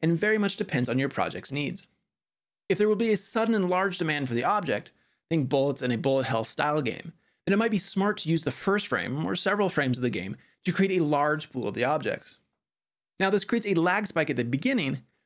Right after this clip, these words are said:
but avoids it during the game, which is when the player is more likely to notice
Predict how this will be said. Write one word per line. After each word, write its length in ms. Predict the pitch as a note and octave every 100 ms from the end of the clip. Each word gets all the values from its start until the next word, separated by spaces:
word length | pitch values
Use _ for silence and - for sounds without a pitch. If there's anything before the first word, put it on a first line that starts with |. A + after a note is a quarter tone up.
| _ -
but 80 |
avoids 280 | G#3 G#3+ A3+
it 160 | G#3+ D3
during 260 | F#3+ A#3
the 60 | B3
game, 320 | E3 G#2+ A2+
which 160 | D3+ E3
is 120 | E3
when 260 | C#3+ F#3 F#3+
the 80 |
player 220 | E3+ E3+ D#3
is 100 | B2+
more 300 | C#3 F#3+ G#3
likely 280 | D3+ C3+ B2
to 100 | B2
notice 460 | C3+ B2+ A#2+ -